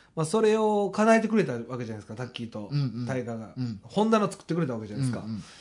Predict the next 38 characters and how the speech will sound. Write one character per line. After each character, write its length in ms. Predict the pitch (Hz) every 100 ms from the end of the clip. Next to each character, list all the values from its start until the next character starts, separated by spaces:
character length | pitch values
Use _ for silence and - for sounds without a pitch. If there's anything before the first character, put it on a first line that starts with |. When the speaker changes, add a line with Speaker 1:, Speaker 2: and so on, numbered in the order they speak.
| - - - 185
Speaker 1:
か 60 |
ら 20 | 185
僕 180 | 240
は 80 | 320
結 140 | 339 302
構 80 |
満 200 | 180 208
足 160 | 170 120
し 60 | 113
て 60 |
る 60 | 113
ん 20 |
で 80 | 98
す 20 |
よ 80 | 127
ね。 100 | 185
Speaker 2:
う 20 |
ん 20 |
う 40 | 147
ん。 20 |
Speaker 1:
壁 180 | 151 170
一 180 | 120 160
面 200 | 165 127
漫 120 | 117
画 120 | 120
並 240 | 135 143
べ 100 | 139
れ 80 | 117
た 140 | 98 92
っ 20 |
て 60 |
い 240 | 123 107 98
う。 20 |
Speaker 2:
う 40 |
ん。 20 | 87 - - - - - -
Speaker 1:
だ 100 | 131
か 80 |
ら、 120 | 139